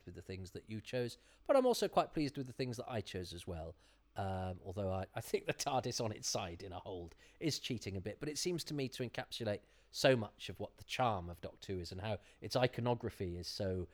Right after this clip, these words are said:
adaptable and malleable and, and charming, charming. And I, and I think Doctor Who at its best is very, very charming. Um, uh, so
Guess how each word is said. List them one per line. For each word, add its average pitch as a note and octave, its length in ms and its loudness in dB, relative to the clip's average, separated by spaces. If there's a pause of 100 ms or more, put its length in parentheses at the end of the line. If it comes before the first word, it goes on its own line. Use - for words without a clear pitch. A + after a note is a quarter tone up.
(140)
adaptable - 600 -4
and F2+ 100 -4
malleable F2+ 560 -2
and, F#2+ 240 -6
and B2+ 140 -4
charming, A#2 440 0 (220)
charming. G#2 360 -2
And G2+ 100 -4
I, G#2 180 -4 (260)
and G#2+ 80 -2
I - 20 -2
think A2+ 180 -6
Doctor - 280 -8
Who G2+ 60 0
at F2 120 -8
its - 100 -14
best - 260 -8
is F2+ 140 -2
very, E2 320 -8 (400)
very F2+ 240 -8
charming. F2 500 -2 (500)
Um, F2 680 -6 (1300)
uh, G#2 260 -2
so C#3 420 6